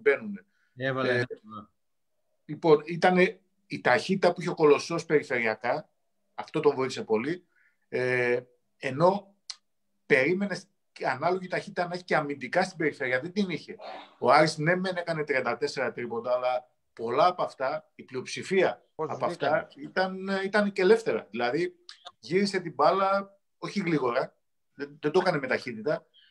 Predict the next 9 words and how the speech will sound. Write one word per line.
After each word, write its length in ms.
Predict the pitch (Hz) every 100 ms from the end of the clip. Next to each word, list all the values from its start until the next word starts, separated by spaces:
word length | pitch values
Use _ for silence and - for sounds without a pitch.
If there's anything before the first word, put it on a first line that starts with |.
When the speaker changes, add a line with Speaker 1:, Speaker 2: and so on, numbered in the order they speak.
| _
Speaker 1:
αλλά 360 | 131 139 147 -
βρήκε 380 | 123 175 214 208
κάποιες 340 | 190 160 147
εξτραπάσεις 720 | 143 - 123 - 139 156 - -
και 180 | 160 156
πολλά 440 | - - 135 156
ήταν 200 | 208 190
ελεύθερα 400 | 170 208 208 127
σου. 220 | 107 98